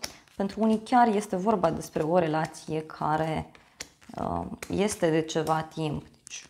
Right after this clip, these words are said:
o relație veche. Doi de cupe, patru de spade, luna. Da, o relație foarte profundă între voi, dar sunt secrete care sunt ascunse. Da? Um, sunt certuri sau sunt discuții.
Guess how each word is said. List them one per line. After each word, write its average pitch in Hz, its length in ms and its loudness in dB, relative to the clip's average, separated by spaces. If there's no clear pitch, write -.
o 165 140 0
relație 160 480 0
veche. 147 580 -4
Doi 190 400 4
de - 120 -2
cupe, - 440 -10
patru - 460 0
de - 120 -4
spade, - 480 -4
luna. 165 380 -2
Da, 185 340 8
o 202 60 8
relație 233 400 6
foarte 226 300 0
profundă 190 480 2
între 170 220 2
voi, 175 280 2
dar 220 240 6
sunt 247 280 0
secrete 214 480 -4
care 202 420 -2
sunt 196 340 -6
ascunse. 185 640 -4
Da? 80 220 -8
Um, - 460 -10
sunt 240 320 0
certuri - 520 0
sau - 160 -8
sunt 220 260 0
discuții. - 800 -4